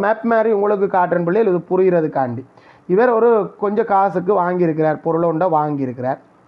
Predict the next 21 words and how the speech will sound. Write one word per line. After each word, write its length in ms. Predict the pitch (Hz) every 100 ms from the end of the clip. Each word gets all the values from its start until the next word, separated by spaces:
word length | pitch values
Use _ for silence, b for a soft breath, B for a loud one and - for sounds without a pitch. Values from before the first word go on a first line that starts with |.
| b b b b - 196
அவர் 220 | 247 285
அதுக்குள்ள 320 | 254 233 277 262 202
லாபம் 600 | 196 226 277 294 285 269 233
வைத்து 460 | 208 233 185 - 226 185 285 - 175
விலை 220 | 269 330 339 226
குறிக்கின்றார், 540 | 220 160 143 123 - _ _ _ _ _ _ _ _ -
விலை 220 | 190 214 185
குறிக்கிறார். 380 | 170 147 131 B B B 226
எத்தனை 300 | 247 349 339 285
சதவீத 340 | 277 269 269 226
லாபம் 340 | 226 233 233
வச்சு 180 | 220 220
விலை 180 | 202 202 196
குறிக்கிறார்? 400 | 190 180 180 180 - _ b b b _
தனக்கு 460 | 151 165 185 - 233 180
இருபது 280 | 175 208 220 226
சதவீத 440 | 214 214 208 214 208 202 170
லாபம் 420 | 175 196 202 208 175
வரக்கூடிய 680 | 165 190 202 - 208 196 196 190
மாதிரி 240 | 185 185 220 -
விலை 120 | 170